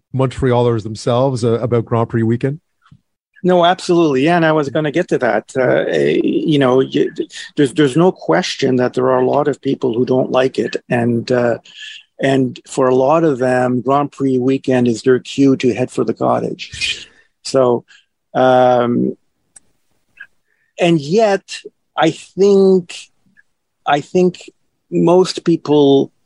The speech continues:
Speaker 2: agree that it's a great thing for Montreal to have,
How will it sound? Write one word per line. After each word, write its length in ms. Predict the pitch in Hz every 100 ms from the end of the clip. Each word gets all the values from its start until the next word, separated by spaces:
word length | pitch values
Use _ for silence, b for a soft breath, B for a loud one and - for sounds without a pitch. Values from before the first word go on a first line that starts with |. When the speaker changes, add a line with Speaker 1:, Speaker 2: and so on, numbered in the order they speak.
| _ _ _ _ _ _ _ -
Speaker 2:
agree 920 | 143 120 139 160 175 156 143 135 - b b
that 380 | 127 139 135 139
it's 180 | 143 139
a 60 |
great 360 | 135 143 147 -
thing 400 | - 139 135 131
for 220 | - 131
Montreal 800 | 123 123 - 123 120 120 113 107
to 200 | - 113
have, 640 | - - 160 - - -